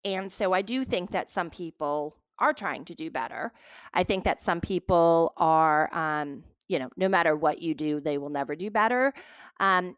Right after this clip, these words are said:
and then for those type of people, we can only hope that, you know, we're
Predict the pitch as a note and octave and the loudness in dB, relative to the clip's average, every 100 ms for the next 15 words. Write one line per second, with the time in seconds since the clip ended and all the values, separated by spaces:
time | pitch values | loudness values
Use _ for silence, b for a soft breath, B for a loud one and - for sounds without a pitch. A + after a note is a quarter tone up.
0 | - G3+ F#3+ F#3 F#3+ F3 - _ - F3+ | -4 0 0 0 -6 -16 -18 _ -6 2
1 | G3+ C4+ - E3 D3+ D#3 D3+ D#3 D#3 E3+ | 4 4 2 -2 -2 -8 -4 -4 -4 -4
2 | C#3 D3+ D#3 D#3 D3+ - C#3 B2+ C#3 - | -6 -6 -4 -2 -2 -4 -2 -2 -4 -10
3 | _ _ F3 C#3 C3 A#2 _ D#3+ E3 D3+ | _ _ -8 -4 -6 -8 _ -8 -4 -4